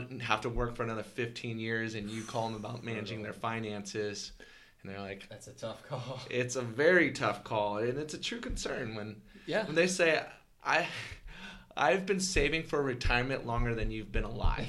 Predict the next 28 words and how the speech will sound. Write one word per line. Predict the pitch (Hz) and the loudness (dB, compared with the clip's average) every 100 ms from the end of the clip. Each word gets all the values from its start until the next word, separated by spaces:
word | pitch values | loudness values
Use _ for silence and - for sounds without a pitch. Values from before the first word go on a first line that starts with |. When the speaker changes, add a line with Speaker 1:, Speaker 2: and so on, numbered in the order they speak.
| - | 2
Speaker 2:
<laughs> | 214 - 190 - 151 139 | 2 4 0 0 -4 -4
Speaker 1:
What | 143 202 | 4 4
are | |
you | 240 175 185 196 | 6 2 4 6
gonna | 190 190 | 8 6
tell | 190 175 156 | 6 4 4
Speaker 2:
Yeah. | 151 | 4
Speaker 1:
me | 151 147 | 2 2
about | 131 127 123 | 4 4 4
retirement?" | 120 131 147 117 - - - | 2 4 4 2 -2 -12 -8
Right? | 113 123 147 - | -6 -6 -8 -6
And | 127 147 | -2 0
Speaker 3:
Oh. | |
Speaker 1:
so | 131 123 120 117 113 - - - - - | 0 2 2 2 0 -6 -18 -20 -20 -4
it | 139 | 0
was | 139 127 | 2 4
a | 127 | 4
large | 123 135 135 147 165 | 4 2 6 6 6
challenge | - 147 143 147 | 2 2 0 0
to | 135 | 2
overcome. | 123 120 120 127 123 160 | 2 0 -2 -2 -2 -2
It, | 180 - 127 104 | -6 -2 0 0
I | 117 | -2
learned | 123 127 123 | -2 -2 -2
a | |
lot | 110 113 120 120 | -2 -2 -2 -4
in | 120 | -8
sales. | - 120 113 131 160 - | -2 0 0 0 -2 -6